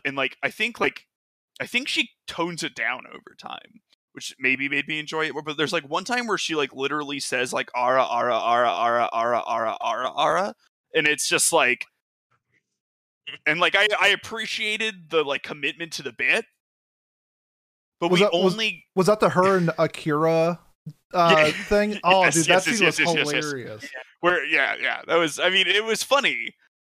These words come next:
Speaker 1: um, but also, like, um, like, you know, as Pat and I have alluded to, we have a little bit of a problem with the pacing, and so, like, when you get eight words in a row and they're all the same word, it's just,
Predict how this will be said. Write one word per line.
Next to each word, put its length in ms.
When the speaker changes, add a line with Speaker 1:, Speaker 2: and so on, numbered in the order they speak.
Speaker 1:
um, 500
but 200
also, 760
like, 440
um, 800
like, 220
you 80
know, 140
as 120
Pat 280
and 80
I 120
have 100
alluded 420
to, 480
we 160
have 180
a 40
little 360
bit 120
of 100
a 60
problem 420
with 140
the 60
pacing, 560
and 100
so, 160
like, 200
when 140
you 80
get 340
eight 280
words 280
in 60
a 80
row 320
and 80
they're 160
all 220
the 80
same 380
word, 440
it's 220
just, 340